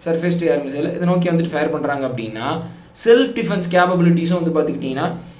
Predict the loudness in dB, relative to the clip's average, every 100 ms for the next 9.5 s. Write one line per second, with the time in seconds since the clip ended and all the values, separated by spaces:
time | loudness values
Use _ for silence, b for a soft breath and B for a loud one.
0 | B -4 2 4 4 4 2 2 0 -2
1 | -4 -4 -4 -4 -6 -6 -6 -4 0 0
2 | 0 0 0 -2 0 0 2 -2 -2 -4
3 | -4 0 2 4 2 0 2 4 4 2
4 | 0 2 2 4 4 2 -2 -6 -8 -2
5 | 0 2 4 4 2 2 4 6 6 4
6 | -4 -2 -2 -4 B B B -2 -2 -2
7 | -4 -2 2 4 4 4 2 0 0 0
8 | 0 0 0 -2 -2 -4 -8 B B B
9 | -8 -6 -4 -6